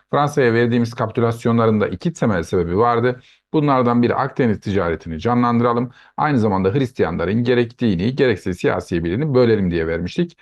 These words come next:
Bu kapitülasyonlar süreliydi. İki hükümdarın hayatı boyunca geçerlidir. Kanuni ölürse anlaşma biter ya da François, Fransa Kralı François ölürse de anlaşma biter değerli arkadaşlar. Bu dönemde denizlerde özellikle Akdeniz'de Venediklilerle, Cenevizlilerle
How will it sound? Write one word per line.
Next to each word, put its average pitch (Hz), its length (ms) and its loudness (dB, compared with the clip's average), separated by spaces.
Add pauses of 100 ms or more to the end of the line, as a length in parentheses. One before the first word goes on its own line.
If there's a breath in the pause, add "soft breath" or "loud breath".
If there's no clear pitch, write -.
(280 loud breath)
Bu 151 80 -8
kapitülasyonlar 101 680 -2
süreliydi. 139 640 0
İki 151 220 -2
hükümdarın 90 460 -2
hayatı 110 320 -2
boyunca 135 300 0
geçerlidir. 160 580 0
Kanuni 92 460 0
ölürse 98 340 -2
anlaşma 80 420 -6
biter 156 300 0 (280 loud breath)
ya 135 120 0
da 120 80 2
François, 139 640 0 (280)
Fransa 104 360 -4
Kralı 87 220 -6
François 92 480 -6
ölürse 95 360 -4
de 147 140 0
anlaşma - 400 -4
biter 85 240 -2
değerli 87 220 -4
arkadaşlar. 95 580 -6 (1000 soft breath)
Bu 139 120 0
dönemde 160 340 0
denizlerde 143 640 0
özellikle 123 460 0
Akdeniz'de 92 540 -2
Venediklilerle, 98 720 0
Cenevizlilerle 104 840 0